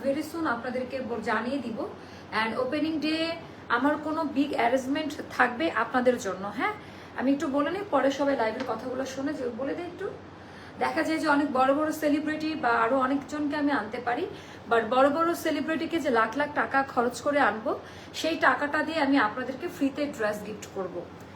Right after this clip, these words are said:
কোনটা আপনাদের জন্য ভালো হবে? আমার যারা জেনুইন কাস্টমার, তারা যদি ফ্রিতে গে-, ড্রেস পায়, আলমারি পায়, আলমারি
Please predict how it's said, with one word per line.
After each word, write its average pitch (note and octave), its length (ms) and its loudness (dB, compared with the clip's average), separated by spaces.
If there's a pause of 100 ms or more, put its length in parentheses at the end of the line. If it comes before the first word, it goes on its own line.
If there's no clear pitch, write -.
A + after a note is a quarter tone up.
(140)
কোনটা D#4 300 6
আপনাদের C4 420 6
জন্য B3 280 2 (100)
ভালো G3+ 200 4
হবে? F#3 320 -4 (400)
আমার C4+ 320 6
যারা D#4+ 180 6
জেনুইন C#4 420 2
কাস্টমার, A#3 560 0
তারা B3 240 4
যদি D4 180 -4
ফ্রিতে D4+ 480 -2
গে-, G#3 220 2
ড্রেস A#3+ 340 2
পায়, A#3+ 300 4
আলমারি B3+ 460 4
পায়, A#3+ 260 0 (320)
আলমারি C#4 520 6